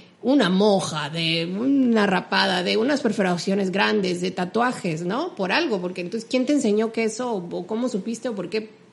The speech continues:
posicionaste eso en tu cabeza de que eso no estaba chido, o de que eso no era la apariencia bonita de alguien, o, o buena o respetable de alguien, ¿no? O sea, de algún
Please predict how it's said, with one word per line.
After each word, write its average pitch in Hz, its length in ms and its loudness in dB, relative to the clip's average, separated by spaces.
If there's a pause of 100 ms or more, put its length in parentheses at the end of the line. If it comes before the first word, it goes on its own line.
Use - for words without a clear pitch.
(260)
posicionaste 233 640 0
eso 226 200 -2
en 233 80 -2
tu 233 120 -6
cabeza 240 460 -2
de 226 140 -4
que 202 80 -6
eso 196 160 -4
no 202 100 -2
estaba 156 280 -10
chido, 240 480 0
o - 80 -10
de - 100 -8
que - 100 -8
eso 208 100 -6
no 202 100 0
era 202 120 -2
la 202 100 0
apariencia 175 640 -6 (880)
bonita 202 560 2
de 170 140 2
alguien, 202 540 0
o, 170 180 -4 (240)
o 175 120 -4
buena 202 540 2
o 175 80 2
respetable 185 720 0
de 175 140 0
alguien, 190 420 -2
¿no? 226 260 -6
O 190 80 -4
sea, 175 200 -4 (220)
de 180 120 -6
algún 208 260 2